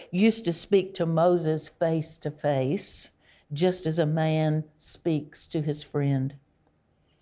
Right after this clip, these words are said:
When Moses returned to the camp, his servant Joshua, the son of Nun, a young man, would not depart from the tent.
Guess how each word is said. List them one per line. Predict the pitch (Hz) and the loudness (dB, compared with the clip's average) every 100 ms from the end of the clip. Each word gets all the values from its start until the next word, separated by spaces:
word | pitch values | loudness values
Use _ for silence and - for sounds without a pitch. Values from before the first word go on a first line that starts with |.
| - - - | -20 -20 -8
When | - 208 | 4 8
Moses | 214 330 311 262 | 8 8 6 2
returned | 220 220 240 240 | 2 4 4 4
to | 202 | 4
the | 160 | 0
camp, | 165 202 165 160 | 0 2 4 4
his | 190 170 | 0 2
servant | 226 226 220 - | 4 4 4 -2
Joshua, | 147 175 180 - 139 147 | 2 4 4 0 2 2
the | 175 | 2
son | 170 202 208 | 2 4 4
of | 208 | 4
Nun, | 160 156 170 | 2 4 4
a | |
young | 160 175 226 | 4 4 4
man, | 185 151 175 - - - | 6 4 4 0 -14 2
would | 190 185 | 2 4
not | 180 - | 4 2
depart | 170 - 190 190 - | -2 -4 -4 -4 -4
from | 160 | -4
the | 143 | -4
tent. | 147 143 135 - - | -4 -10 -10 -14 -20